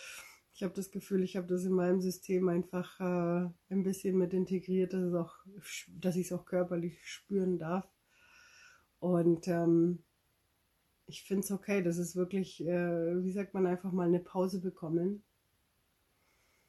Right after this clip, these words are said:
Nicht, dass ich sie, ich hatte sie eh vor, weil ich fand letzte Woche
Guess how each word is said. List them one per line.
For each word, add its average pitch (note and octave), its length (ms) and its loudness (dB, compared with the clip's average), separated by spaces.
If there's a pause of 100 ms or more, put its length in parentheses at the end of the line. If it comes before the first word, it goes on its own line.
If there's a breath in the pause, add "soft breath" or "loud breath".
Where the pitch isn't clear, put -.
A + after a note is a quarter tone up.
(320)
Nicht, G3 240 6
dass G3 120 4
ich F3+ 140 0
sie, F#3+ 100 0
ich F3+ 140 -2
hatte F#3 220 0
sie E3+ 320 0
eh A3+ 40 0
vor, E3 300 0
weil D#3+ 160 0
ich - 140 -4
fand G3+ 300 -4
letzte F3 380 0
Woche - 300 -6